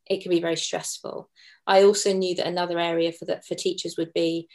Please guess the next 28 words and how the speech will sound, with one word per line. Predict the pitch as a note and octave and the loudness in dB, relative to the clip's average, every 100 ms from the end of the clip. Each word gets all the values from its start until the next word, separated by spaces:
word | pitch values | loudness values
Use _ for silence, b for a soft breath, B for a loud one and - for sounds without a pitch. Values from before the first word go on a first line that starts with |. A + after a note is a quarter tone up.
| b b | b b
their | - F#3 | 4 6
own | G3 G#3+ | 6 4
mental | F3+ D#3 E3 | 2 -2 -8
health | D#3+ D#3 D#3 | -6 -6 -6
and | D#3+ | -8
well-being, | D#3+ D#3 D#3+ D#3 D#3+ | -8 -6 -6 -6 -8
because | D#3+ - E3+ - - | -10 -6 -6 -6 -8
managing | F#3 F#3 F#3 F3+ F3 | -2 0 0 -2 -4
behaviour | E3+ F3 E3+ D#3+ - | -4 -2 -2 -4 -8
can | E3 | -8
have | F3 F3+ | -6 -4
a | |
detrimental | F3 - - E3 D#3 D#3 | -6 -8 -8 -10 -10 -12
effect | - - D#3 - - | -12 -10 -12 -12 -12
on, | D#3 D#3 - | -10 -12 -12
on | D#3+ D#3 | -12 -10
teachers' | E3 - - D#3+ - - | -10 -10 -10 -10 -10 -8
well-being, | D#3+ D#3 E3 D#3 D#3 | -8 -6 -6 -6 -8
because | - - | -12 -14
it's, | - - _ | -12 -14 _
<laughs> | - | -12
it's | - - - | -12 -12 -10
hard | - - | -8 -4
work, | - - - - B B B | -2 -2 -4 -12 B B B
uh, | - F3 | 0 2
managing | F3+ E3+ E3 D#3+ D#3 | 2 0 0 -4 -2
thirty | D#3+ D#3+ D#3+ | -2 -4 -6
children. | E3 D3+ D3+ C#3+ | -4 -4 -6 -8